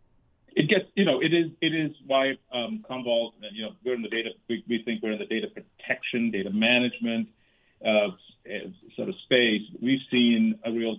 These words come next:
tailwind in our business over the past couple of years because all of a sudden, um, companies, boards,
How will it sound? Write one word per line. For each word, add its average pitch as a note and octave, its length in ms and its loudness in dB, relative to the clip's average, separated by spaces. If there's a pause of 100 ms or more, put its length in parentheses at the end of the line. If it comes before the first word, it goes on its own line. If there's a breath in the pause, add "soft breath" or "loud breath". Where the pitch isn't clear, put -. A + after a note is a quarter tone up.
(100)
tailwind A2 480 -2
in G2+ 80 -6
our G2+ 100 -4
business G2+ 380 -8
over F#2+ 120 -10
the F#2+ 80 -20
past G#2 300 -6
couple G#2 180 -6
of G2+ 60 -2
years G2 240 0
because G2+ 320 -2 (600 soft breath)
all C#3 180 4
of C#3+ 140 0
a - 60 -12
sudden, G3+ 480 2 (640)
um, G2 460 -2 (340)
companies, A2+ 560 -2
boards, A2+ 560 0